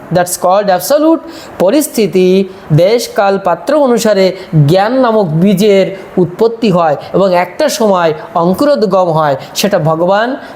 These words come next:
ভক্তের কাছে তার সংস্কারের মাধ্যম দিয়ে এই চেতনার প্রকাশ ঘটিয়ে দেন, তাকে গীতা জ্ঞান বলে। আপনি এবার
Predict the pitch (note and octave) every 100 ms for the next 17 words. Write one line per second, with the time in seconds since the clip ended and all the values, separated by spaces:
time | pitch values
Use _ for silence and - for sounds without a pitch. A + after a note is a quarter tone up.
0 | - D#3 E3 D4 C#4+ A#3+ G3+ - F#3+ F#3
1 | - - B3+ B3+ G3 A#3 C#4+ C#4 A#3+ G#3+
2 | F#3 F3 G3+ G3+ F#3+ F3 F3 - F3 F3+
3 | F3+ F3+ A3+ D4 C#4+ A#3+ G#3 F#3+ E3+ F3+
4 | F#3+ F3+ F3 E3 D#3+ - - E3 - D#3
5 | D#3 D#3+ D3+ D3 B2+ G#2+ F#2 - - -
6 | - - - - - - - - - -
7 | - - - - - - - - - -
8 | - - - - - - - - - -
9 | F3 F#3 C#4+ B3+ A#3